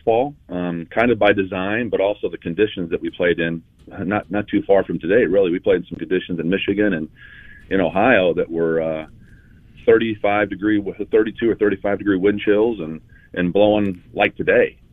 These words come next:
So, um, our scoring averages weren't as good as I would like, but I think you can attribute that maybe to the golf courses and the conditions. Um, but to finish, I think we're eighth in the coaches poll and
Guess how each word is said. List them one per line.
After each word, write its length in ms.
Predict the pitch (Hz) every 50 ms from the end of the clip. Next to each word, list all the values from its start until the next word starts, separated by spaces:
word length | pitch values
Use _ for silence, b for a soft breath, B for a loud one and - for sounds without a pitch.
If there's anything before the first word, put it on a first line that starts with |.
| - - -
So, 360 | 101 95 95 92 90 85 85
um, 400 | 87 90 90 87 85 82 85 82 -
our 140 | 87 90 -
scoring 320 | - - 135 135 135 120
averages 280 | 110 110 101 98 101 87
weren't 200 | 95 101 101 95
as 80 | 82 -
good 160 | - 101 101
as 100 | 95 92
I 40 | 87
would 180 | 85 85 76
like, 300 | 78 73 85 107 123 - - - - - -
but 120 | - -
I 60 | 87
think 200 | - - 95 -
you 80 | 104 95
can 140 | - 92 87
attribute 320 | - - 98 90 92 85
that 200 | 90 90 87 -
maybe 200 | 87 85 - -
to 120 | - 92
the 80 | 78 78
golf 220 | - - 85 90 - -
courses 380 | - 95 92 92 - 98 87 85
and 80 | 78
the 40 | 73
conditions. 520 | - 76 76 80 87 - - 113 120 120 - - B B B B B B B B B B B B B B - -
Um, 540 | 92 95 95 92 90 90 85 85 80 73 - _ _
but 240 | - 80 82 - -
to 60 | - 87 -
finish, 200 | 123 117 110 -
I 20 |
think 120 | 110 107 95
we're 160 | 85 78 - - - - - _ -
eighth 240 | 104 113 120 - -
in 80 | 104
the 60 | 98
coaches 340 | - - 110 107 - 107 104 -
poll 360 | - 113 110 110 110 113 110 104 104 -
and 200 | - 87 85 82